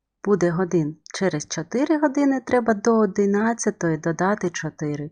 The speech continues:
і це буде п'ятнадцята година. П'ятнадцята година записується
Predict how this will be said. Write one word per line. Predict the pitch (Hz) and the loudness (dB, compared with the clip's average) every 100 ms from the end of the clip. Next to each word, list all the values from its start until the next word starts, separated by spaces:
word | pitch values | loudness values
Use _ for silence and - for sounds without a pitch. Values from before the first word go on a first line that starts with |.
| - _ - | -16 _ -8
і | |
це | 165 202 247 | -4 0 2
буде | 269 254 240 _ _ | 2 0 -4 _ _
п'ятнадцята | - 156 165 170 170 233 254 220 196 | -2 0 0 0 2 2 0 -4 -2
година. | 170 160 135 143 131 - - _ _ _ _ _ _ _ _ _ _ - - _ _ _ | -2 -2 -2 -4 -4 -6 -12 _ _ _ _ _ _ _ _ _ _ -20 -20 _ _ _
П'ятнадцята | - 240 240 247 226 175 180 | 0 0 2 0 0 -2 -2
година | 170 185 196 160 | -2 2 2 2
записується | 147 185 185 165 - 139 - | 2 -2 -2 -4 -4 -8 -10